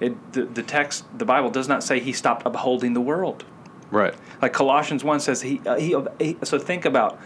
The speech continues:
Speaker 1: again, this is the mystery of the incarnation, right?
Speaker 2: Right.
Speaker 1: It's that the Son of God, the eternal Son of God, the Word of God who created and upholds all things.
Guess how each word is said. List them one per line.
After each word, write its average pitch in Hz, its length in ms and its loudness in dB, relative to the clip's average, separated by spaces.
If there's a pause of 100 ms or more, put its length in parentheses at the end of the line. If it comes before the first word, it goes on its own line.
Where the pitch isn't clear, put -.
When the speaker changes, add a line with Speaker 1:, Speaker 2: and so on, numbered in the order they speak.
(320)
Speaker 1:
again, 123 440 2
this 120 180 -2
is 113 80 -4
the 110 100 -2
mystery 104 600 -2
of 95 100 -6
the 95 60 -10
incarnation, 92 640 -8
right? 92 160 2
Speaker 2:
Right. 87 120 0
Speaker 1:
It's 113 120 -4
that 113 180 -2
the 113 80 0
Son 165 680 0 (260)
of 123 180 2
God, 107 240 2
the 98 60 -2
eternal 139 280 -2
Son 139 180 -2
of 117 120 -2
God, 98 200 -2
the 101 80 -4
Word 143 680 2 (300)
of 110 180 -4
God 101 260 -2
who 107 180 -6
created 143 800 0
and 107 220 -8
upholds 123 560 0
all 110 260 -2
things. 95 460 -14